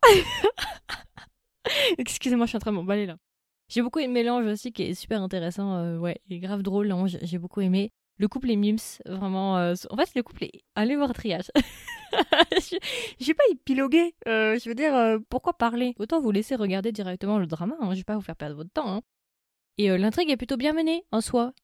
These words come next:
Euh, j'aime bien en fait parce que, on va dire que dans la première partie du drama, je pense les trois quarts du drama, il y a une dynamique qui va être installée. Et dans le dernier quart du drama,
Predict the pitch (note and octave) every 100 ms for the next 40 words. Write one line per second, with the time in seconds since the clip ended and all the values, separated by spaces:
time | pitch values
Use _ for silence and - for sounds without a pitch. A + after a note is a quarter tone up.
0 | _ G#3+ G#3 G3+ F#3+ F#3+ F#3+ G3+ A#3+ A#3+
1 | F4 E4 C#4 B3 A#3+ - A#3+ - G#3 C4+
2 | D4+ A#3 - G3+ - G3 F#3+ A3+ B3+ A#3+
3 | F#3+ A3 F#3+ F3+ G3 - F3+ - F#3+ G3+
4 | G#3+ G3 F#3+ F3+ F3 F#3+ F3+ F3+ G3+ F#3+
5 | G#3 - - F3+ D#3+ - E3 F3 A3 -
6 | _ - C#4 - G3+ F#3 F3 E3 A3 D4
7 | D4 - B3+ B3 G3+ F3+ F3 F3+